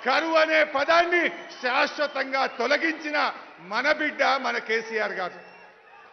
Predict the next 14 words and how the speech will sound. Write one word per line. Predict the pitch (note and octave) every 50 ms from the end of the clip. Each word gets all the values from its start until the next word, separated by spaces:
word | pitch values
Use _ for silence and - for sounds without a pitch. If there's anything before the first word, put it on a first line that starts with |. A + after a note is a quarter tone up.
| - - E3+
ఈరోజు | G3+ A#3 B3 C#4 D4+ D4+ D4+ D#4+ E4 D4+ B3+ G3+ - - - - - - -
కేసీఆర్ | F#3+ A3+ C#4 D4 C#4+ - C#4+ D4 D4+ D4+ D4
గారు | D4 C#4+ D4+ D#4+ D#4+ D#4+ D4 A#3 - - - - - - - - - - - - - - -
నాకు | D#3+ F#3 A3+ C4+ C#4+ - C4+ D4 B3 F#3+ - - - - - - - - _ _ _ _ _ _ _ _
మళ్ళీ | D3 F3+ G#3 A#3 C4 C#4 D4 C#4+ C4 G3 D#3 - - - - - _ _ -
ఎన్నికల్లో | D#3+ F#3 G#3+ A#3+ C4 B3+ B3+ B3 B3 A#3+ A#3
నిలబడడానికి | A3 G#3+ G#3+ A3+ A#3+ A#3 A#3+ A3+ G3+ A3 G#3+ G#3+ G#3+ G3+
అవకాశం | F#3+ G3+ G3+ G#3+ G#3 G3 - G3
ఇచ్చారు. | F#3 F3+ - G#3+ G3+ G3 - - - - - _ _ _ _ _ _ _ _ _ _ D#3+
ఈరోజు | F3+ A3 A#3 C4 C#4+ C#4+ C#4 D4 D4 C#4 B3+ - - - - - - - - - - - _ _ _ _ _ _ _ D3
ముఖ్యంగా | F#3 - - - C#4 C#4 C#4 C#4 C4+ A#3+ F3+ - - - - - - - _ _ _ _ _ _ -
నాకు | F3 A3 B3 G#3+
బాగా | G3 A#3 A#3+ C4 C4+ C4+
గుర్తు, | B3+ A3 B3+ B3+ - C#4 A#3+ G3+